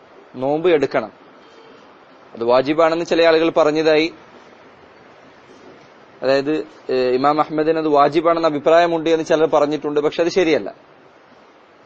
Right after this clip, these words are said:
അദ്ദേഹം പറഞ്ഞത് അന്ന് നോമ്പെടുക്കൽ സൂക്ഷ്മതക്ക് നല്ലതാണ്, നോമ്പെടുത്തിട്ടില്ലെങ്കിലും കുഴപ്പമില്ല. സഹാബികളുടെ കൂട്ടത്തിൽ ഇത് അബൂ ഹുറൈറ, ആയിഷ,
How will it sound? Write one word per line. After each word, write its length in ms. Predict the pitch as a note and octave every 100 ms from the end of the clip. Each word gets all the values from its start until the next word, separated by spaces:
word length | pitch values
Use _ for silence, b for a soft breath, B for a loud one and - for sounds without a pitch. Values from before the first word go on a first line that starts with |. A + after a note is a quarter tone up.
| _ _ - -
അദ്ദേഹം 340 | A2 A#2 C3+ C#3+
പറഞ്ഞത് 280 | D3 C#3 D#3
അന്ന് 200 | D3+ D3+
നോമ്പെടുക്കൽ 500 | D3+ D#3 D#3 E3 D#3+
സൂക്ഷ്മതക്ക് 560 | - D3 E3 E3 E3
നല്ലതാണ്, 520 | E3 C#3+ C#3 C3 C3 E3 - _ _ _ - _ _ _ - _ _ - - - -
നോമ്പെടുത്തിട്ടില്ലെങ്കിലും 800 | F3 F#3 F#3 D3 F3 E3+ D#3+ E3+
കുഴപ്പമില്ല. 560 | D#3 D3 D3 C#3 G#2+ G2 - - - - _ _ - _ -
സഹാബികളുടെ 580 | A#2+ C#3+ D3+ D#3+ E3 D#3+
കൂട്ടത്തിൽ 420 | D#3 C#3 - D#3+
ഇത് 260 | D#3 E3 - -
അബൂ 240 | B2+ D3 D3
ഹുറൈറ, 340 | D3 D3 D3 D#3 - _ _ - B2+
ആയിഷ, 380 | C3+ B2 C#3+